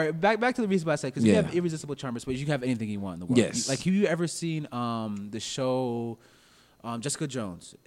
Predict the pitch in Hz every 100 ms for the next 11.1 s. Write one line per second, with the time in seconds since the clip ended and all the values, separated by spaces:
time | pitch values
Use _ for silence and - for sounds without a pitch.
0 | 82 - 123 127 117 - - 180 165 -
1 | 120 143 139 117 110 123 120 110 110 107
2 | 98 90 - 110 110 101 104 104 107 117
3 | 104 - - 120 107 101 - 143 165 160
4 | 185 202 214 - 151 147 110 95 85 87
5 | 80 - _ - _ 117 165 143 151 143
6 | 135 - 151 156 147 139 123 120 139 104
7 | 110 110 107 107 135 95 98 135 127 117
8 | 113 120 160 147 101 95 107 90 _ -
9 | 233 208 117 92 78 - 98 104 110 104
10 | - 240 233 185 196 160 147 151 156 127